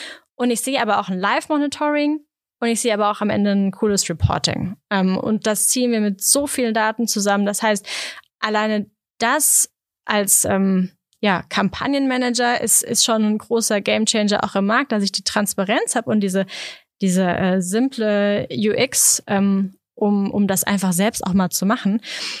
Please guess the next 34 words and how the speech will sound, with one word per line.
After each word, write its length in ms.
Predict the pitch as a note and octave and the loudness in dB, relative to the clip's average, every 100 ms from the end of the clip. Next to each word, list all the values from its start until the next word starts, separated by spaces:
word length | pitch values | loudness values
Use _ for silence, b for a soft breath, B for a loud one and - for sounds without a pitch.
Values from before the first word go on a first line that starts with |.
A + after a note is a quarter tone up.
| B _ _ _ | B _ _ _
Auf 120 | B3 A#3+ | -2 0
der 140 | B3 | -2
anderen 240 | D#4 D#4 | 0 0
Seite 240 | C#4 C4 B3+ | 2 0 0
natürlich, 520 | G#3 A3+ D4 C#4+ - - | -2 0 0 0 -4 -4
wir 200 | A3+ A3 | 0 2
sind 160 | A#3 | 2
auch 160 | G3 - | 0 0
offen 420 | C4 - B3+ A#3+ | -4 0 0 0
für 540 | - - G#3+ G#3 G3+ - | -2 -2 2 2 2 0
andere 360 | A3 B3 A3+ G#3+ | 0 0 0 -2
D 160 | G#3 | 0
S 160 | G#3 - | -2 -2
Ps, 360 | - C4 C4+ | -2 0 0
S 240 | - A#3+ A#3 | 0 0 2
S 160 | A3 | 0
Ps, 520 | - A#3+ A#3 A#3+ - - | -2 -2 0 2 0 0
äh, 260 | G#3+ G#3 G3+ | 0 0 0
sind 220 | G3+ G3+ | 0 -2
da 120 | F3 - | -2 -2
auch 220 | B3+ - | -2 -2
angebunden, 580 | A#3+ A#3+ G#3+ A3+ G#3 A3 | -2 0 0 0 0 -4
aber 460 | - G#3+ A#3 A#3+ B3 _ _ - | -2 -2 0 0 -2 _ _ -8
am 140 | G#3+ | -2
Ende 200 | G#3 A#3+ | 2 2
des 160 | G#3 G#3 | 2 0
Tages, 400 | G#3+ G3+ G#3 - | 0 0 0 -2
die 100 | G3 | 0
meisten 400 | G3 G3+ - G3 | 2 2 0 2
Daten 320 | F#3+ F#3+ F#3+ | 2 2 0
bekommt 320 | F#3+ - G3 | -2 -2 -2
man 100 | F#3+ | 0
über 220 | F#3+ F#3 | 0 -2
uns 260 | - C4 C#4 | 0 -2 -2